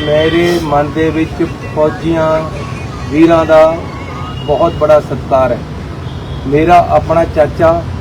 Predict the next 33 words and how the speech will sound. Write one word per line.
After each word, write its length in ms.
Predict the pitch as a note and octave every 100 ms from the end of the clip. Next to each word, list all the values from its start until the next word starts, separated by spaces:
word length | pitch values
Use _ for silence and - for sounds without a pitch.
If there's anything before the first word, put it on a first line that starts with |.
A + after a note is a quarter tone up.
| - -
ਸਰੂਪ 300 | D3+ E3+ E3 -
ਸਿੰਘ 160 | F3 C3 - - - - - - - - - -
ਫੌਜੀ 360 | C#3+ C#3 E3+ D3
ਸੀ 120 | B2+ - - - - - - - - -
ਤੇ 120 | E3+ D3+
ਮੈਂ 360 | D3+ E3 F3 F3+ - D#3
ਇਹ 140 | E3
ਕਲੀਅਰ 300 | E3 F3 F3 E3+
ਕਰਨਾ 240 | D#3 D#3
ਚਾਹੁੰਦਾ 340 | D3 D3 D#3+ E3+ E3+
ਕਿ 220 | D#3+ E3 D3
ਮੈਂ 180 | C#3+ D3 D3+ -
ਫੌਜੀ 340 | C#3+ C3+ D3 D3+ D3+
ਭਰਾਵਾਂ 280 | C#3 C3+
ਦੇ 120 | C3+ C#3 B2
ਨਾਲ 260 | A#2+ B2+
ਹਾਂ। 80 | D3+ - A2 G#2+ - - - -
ਸਾਡਾ 280 | C3+ C3+ D3+ C#3+
ਪਰਿਵਾਰ 400 | C#3 C3+ C3+ C#3+ C3
ਅੱਜ 80 | C3 B2
ਤੋਂ 100 | C#3+
ਨਹੀਂ, 120 | D3 D#3
ਹਮੇਸ਼ਾ 380 | C3 C3+ C3 D3+
ਤੋਂ 80 | - C3+
ਨਾਲ 220 | B2 C3
ਰਿਹਾ 260 | C#3+ D#3+ - - - - - - -
ਤੇ 80 | A#2 A#2 D3
ਅੱਗੇ 300 | C#3+ E3+ F3+
ਨੂੰ 100 | E3+
ਵੀ 120 | F3
ਨਾਲ 260 | D3+ C#3+ C#3
ਰਿਹਾ, 240 | B2 D3+ F#3 - A#2 C3
ਰਹਾਂਗੇ। 460 | C3 D3+ D3+ F3+